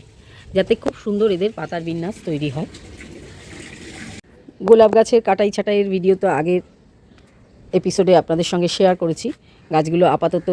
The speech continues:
এইভাবে রয়েছে। তা আমি already এদেরকে মাকড়ের ওষুধ আজকে স্প্রে করে দেব বিকেলের দিকে,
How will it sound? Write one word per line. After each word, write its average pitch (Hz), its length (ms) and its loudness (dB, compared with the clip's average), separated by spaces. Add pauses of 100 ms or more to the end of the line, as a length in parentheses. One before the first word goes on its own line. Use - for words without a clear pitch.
(140)
এইভাবে 170 300 4 (120)
রয়েছে। 160 320 4 (640)
তা 165 60 -4 (100)
আমি 175 140 6 (280)
already 185 280 4 (100)
এদেরকে 170 300 2 (260)
মাকড়ের 180 440 2
ওষুধ 247 220 -4 (640)
আজকে 160 220 -2 (180)
স্প্রে 160 200 2 (120)
করে 180 160 4 (340)
দেব 175 140 2 (120)
বিকেলের 170 340 2
দিকে, - 160 -2